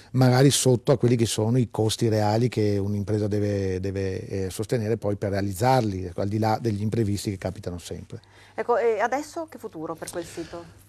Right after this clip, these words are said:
Speaker 1: Beh, il futuro, intanto si continua su quello che è il progetto, nel senso che l'amministrazione comunale ha già speso, eh, in termini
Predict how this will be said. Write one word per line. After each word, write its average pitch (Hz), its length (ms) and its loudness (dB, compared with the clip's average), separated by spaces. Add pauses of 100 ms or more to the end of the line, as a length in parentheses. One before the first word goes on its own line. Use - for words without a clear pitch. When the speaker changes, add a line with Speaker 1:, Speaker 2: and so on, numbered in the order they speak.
Speaker 1:
Beh, - 240 2
il 135 320 6
futuro, 139 340 8
intanto 156 340 8
si - 160 6
continua 165 840 8
su - 160 2
quello 123 200 8
che 117 120 4
è - 20 6
il 110 80 4
progetto, 110 800 4
nel 104 220 -2
senso 107 240 -2
che - 100 -6
l'amministrazione 113 420 0
comunale 117 640 2
ha 101 80 0
già 110 140 0
speso, 107 840 0
eh, 92 580 -8
in 90 100 -8
termini 113 220 -2